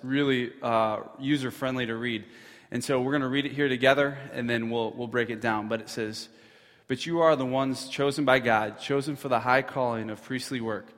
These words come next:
chosen to be holy people, God's instruments to do his work and speak out for him, to tell others of the night and day difference he made for you, from nothing to something, from rejected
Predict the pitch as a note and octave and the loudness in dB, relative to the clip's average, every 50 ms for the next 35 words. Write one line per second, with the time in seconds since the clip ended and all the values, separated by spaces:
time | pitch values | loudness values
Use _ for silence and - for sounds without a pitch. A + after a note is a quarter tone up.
0 | - - - - C#3 C#3 C#3 D3 C#3 - C#3 A#2+ B2 A2+ G#2+ B2+ C3+ C3+ C3+ C#3 | -20 -10 -4 -2 -2 0 -2 -2 -4 -4 -6 -4 -4 -4 -4 -4 -4 -2 -4 -4
1 | C3+ - B2+ A2+ - A2+ A2 G#2 G#2 - - - - - _ _ - B2 A2+ A#2+ | -4 -4 -6 -4 -4 -6 -6 -6 -8 -12 -20 -20 -20 -20 _ _ 2 4 4 4
2 | B2 A#2+ B2 C3+ C#3 C3 - - - A#2 A2+ A2 G#2+ - - B2+ A2+ B2 B2 A2+ | 4 2 -2 -6 -6 -6 -6 -6 -6 -4 -4 -4 -6 -8 -10 -8 -6 -6 -6 -4
3 | A#2 A#2+ A2 G#2+ A2 A#2 A2+ G#2 G#2+ - - - A2+ - - - - C3 B2+ A#2+ | -6 -6 -8 -8 -6 -6 -6 -6 -8 -12 -14 -14 -12 -12 -12 -10 -8 -8 -6 -2
4 | - A2+ A#2 A#2 A2+ G#2+ - - - A#2 G#2 G#2 G2+ G2 G2 - - - _ _ | 0 0 2 2 0 -4 -8 -8 -8 -8 -8 -8 -10 -12 -12 -16 -20 -20 _ _
5 | _ _ _ _ _ _ _ _ - - - - - C#3 - D#3 D3+ D#3+ D3+ C#3+ | _ _ _ _ _ _ _ _ -20 -20 -16 -14 -10 -2 4 6 6 6 6 4
6 | C#3+ C#3 C3 B2 A#2 - - B2 A#2 A2+ A2+ A2+ A#2 B2+ C3 C3 C3 A#2 B2 A#2+ | 2 2 2 0 -2 -4 -6 -8 -6 -6 -2 0 0 0 0 -2 -2 0 0 0
7 | A#2+ A#2 B2 A#2+ A#2 - G#2+ G#2 G#2 - B2 A#2 A2+ A2+ A2 A2 - - A#2+ A2 | 0 0 -2 -4 -4 -6 -10 -10 -10 -8 -6 -4 -2 -2 -4 -4 -8 -10 -10 -8
8 | G#2+ A2 G#2+ G#2 G2+ G2+ - - - - - - - _ _ - A#2+ A2+ A#2 A#2+ | -8 -6 -6 -8 -8 -10 -14 -20 -20 -20 -20 -20 -20 _ _ -8 -4 -2 0 0
9 | B2 - - C#3 C3 B2+ B2 - - - - - - B2+ - - A#2+ A2+ G#2 - | 0 -2 -4 -6 -6 -6 -8 -10 -16 -20 -14 -10 -10 -8 -6 -4 -4 -4 -4 -6
10 | G#2 G#2 G2+ G2+ - A2 G#2+ G#2 G#2 - - A#2+ A2+ - A2+ G#2+ G#2+ - A#2 A2+ | -8 -10 -10 -8 -10 -8 -8 -8 -10 -10 -12 -14 -8 -4 -4 -4 -4 -4 -6 -8
11 | A2+ A2+ | -8 -10